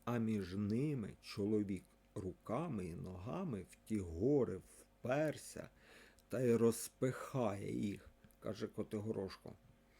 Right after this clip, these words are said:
«А що ти, чоловіче, робиш?» «Гори розпихаю, щоб шлях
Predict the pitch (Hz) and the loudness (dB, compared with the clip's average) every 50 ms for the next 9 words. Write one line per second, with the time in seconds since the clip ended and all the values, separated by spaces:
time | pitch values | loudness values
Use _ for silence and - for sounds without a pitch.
0 | - - - - - - - - - - - - 95 - - 170 170 - 220 - | -20 -18 -18 -18 -16 -18 -18 -20 -20 -16 -10 -10 -8 -4 -2 -4 -2 -2 -6 -6
1 | - 170 135 110 113 117 - - 113 - - 78 - 92 - - - - - - | -4 -4 -2 -2 -2 -4 -4 -6 -6 -6 -6 -8 -10 -12 -14 -16 -18 -20 -20 -20
2 | - - - - - - - - - - - - - 90 95 113 113 120 120 110 | -20 -20 -20 -20 -20 -20 -20 -20 -20 -20 -20 -20 -10 0 4 6 8 10 10 8
3 | 110 113 107 110 107 107 - - - - 110 107 - - - - - - - - | 8 6 4 2 -2 -4 -6 -10 -10 -10 -10 -10 -8 -10 -8 -6 -6 -6 -6 -6
4 | - - - - 151 143 - - - - - - - - - - | -8 -10 -10 -10 -12 -12 -12 -16 -18 -16 -12 -12 -12 -12 -14 -18